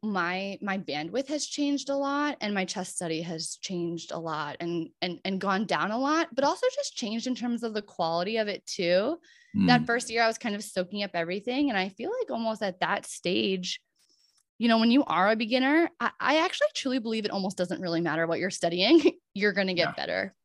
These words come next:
Speaker 1: There's, you have to learn everything. So whatever excites
Speaker 2: Yep.
Speaker 1: you, follow that excitement and do it. As long as you are studying, I actually think that that is probably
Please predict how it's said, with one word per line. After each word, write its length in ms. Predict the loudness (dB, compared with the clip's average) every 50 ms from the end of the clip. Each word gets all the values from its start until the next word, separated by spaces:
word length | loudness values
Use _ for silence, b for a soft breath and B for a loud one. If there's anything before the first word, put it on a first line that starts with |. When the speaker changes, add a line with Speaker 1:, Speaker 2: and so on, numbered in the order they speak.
| _
Speaker 1:
There's, 180 | 2 2 2 2 4
you 100 | 4 6
have 80 | 6 6
to 80 | 4 4
learn 160 | 4 4 4
everything. 480 | 2 2 0 -2 -2 -4 -6 -6 -8 -10
So 280 | -2 2 4 4 4
whatever 360 | 4 4 4 4 4 4 2
excites 500 | 0 -2 -4 -4 -2 -2 -2 -2 -2 0
Speaker 2:
Yep. 60 | 0 2
Speaker 1:
you, 240 | 2 2 0 -2 B B B B B B _ -2 2
follow 320 | 4 4 6 6 4 4 4
that 140 | 4 2
excitement 580 | 2 0 -2 -2 0 0 0 2 2 0 0 0 0
and 160 | -2 -2 -2
do 160 | -2 -2 -2 -2
it. 120 | -4 -8 -4 _
As 140 | 0 0 2
long 220 | 2 2 2 2 2
as 120 | 0 0
you 160 | -2 -4 -4 -2
are 200 | 0 0 0 0
studying, 480 | -2 -2 -2 -2 0 2 2 2 2 2
I 60 | 2 0
actually 280 | 0 -2 -4 -6 -6
think 260 | -6 -6 -6 -6 -6
that 160 | -8 -6 -2 0
that 280 | 2 4 4 4 2
is 120 | 0 -4 -4
probably 680 | -4 -4 -2 -2 -2 -4 -2 -2 -2 -2 -2 -4